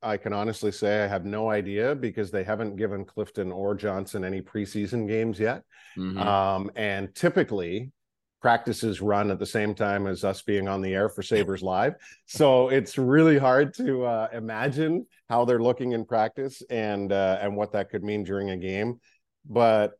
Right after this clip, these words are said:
Speaker 1: again, like, very quickly, just speaking to the point of being able to come back from a three oh deficit yesterday against Columbus, um, they were doing it without five of their six defensemen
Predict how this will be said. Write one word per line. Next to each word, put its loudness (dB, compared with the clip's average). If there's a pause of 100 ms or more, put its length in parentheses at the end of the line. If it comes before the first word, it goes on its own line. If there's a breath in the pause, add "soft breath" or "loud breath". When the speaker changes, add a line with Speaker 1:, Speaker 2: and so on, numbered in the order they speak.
(100)
Speaker 1:
again, 0
like, -2
very 2
quickly, -4
just -6 (640)
speaking -4
to -6
the -6
point -2
of -6
being -2
able -4
to -4
come -4
back 0
from -6
a -6
three -4
oh 2
deficit -4
yesterday -4
against -10
Columbus, -4 (380)
um, 0 (1300)
they 2
were 4
doing 0
it -2
without -2 (100)
five -2
of -8
their -2
six -6
defensemen -6